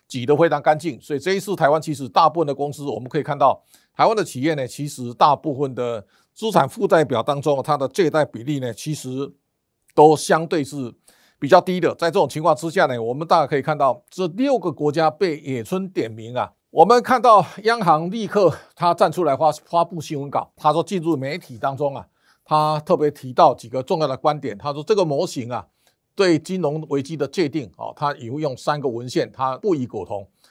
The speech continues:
那央行特别提到，他说近两年民间信用啊，对G D P的比重有所高，但是因为这是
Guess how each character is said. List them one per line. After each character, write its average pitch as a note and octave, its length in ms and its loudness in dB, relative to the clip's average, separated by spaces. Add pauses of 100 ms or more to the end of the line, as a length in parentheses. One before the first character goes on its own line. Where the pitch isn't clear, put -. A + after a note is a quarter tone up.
(220)
那 D#3+ 260 6
央 F3 160 0
行 C3+ 140 -4
特 E3+ 100 -4
别 D#3 140 -2
提 C3+ 160 -10
到， C#3 160 4
他 C#3+ 100 -6
说 C#3+ 100 -8
近 F3+ 220 -6
两 A#2 160 -4
年 A#2 220 -8
民 C#3+ 240 -10
间 D#3 200 -2
信 D#3+ 240 -8
用 D#3 160 0
啊， A2+ 120 -2
对 D#3+ 120 -4
G C#3+ 160 -8
D D3+ 140 -8
P D3+ 100 -10
的 D3 80 0
比 A#2+ 200 -8
重 C#3+ 160 -2
有 C3+ 100 -4
所 A#2 160 -8
高， C#3+ 180 4
但 C#3+ 160 -4
是 C#3+ 160 -12
因 C#3+ 80 -12
为 C#3+ 140 -4
这 C#3+ 160 -6
是 C3 240 -8